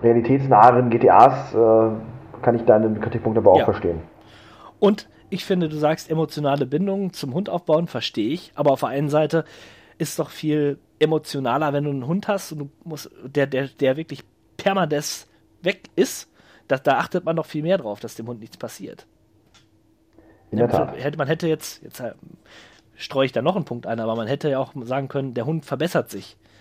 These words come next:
Speaker 2: äh, in irgendwelchen Punkten. Meinetwegen kann, kann, äh, weiter,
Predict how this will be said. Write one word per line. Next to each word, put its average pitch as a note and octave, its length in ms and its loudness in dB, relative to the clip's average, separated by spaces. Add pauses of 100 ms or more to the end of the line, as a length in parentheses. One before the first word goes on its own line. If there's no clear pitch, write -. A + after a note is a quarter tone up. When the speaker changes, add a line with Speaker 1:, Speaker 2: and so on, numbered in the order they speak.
(320)
Speaker 2:
äh, A2+ 280 -4
in F#2 240 -12
irgendwelchen A2+ 360 -10
Punkten. G2+ 380 -12 (960)
Meinetwegen A2+ 460 -6
kann, A#2+ 420 -6
kann, A2+ 280 -8
äh, G#2+ 280 -6
weiter, C3+ 300 -2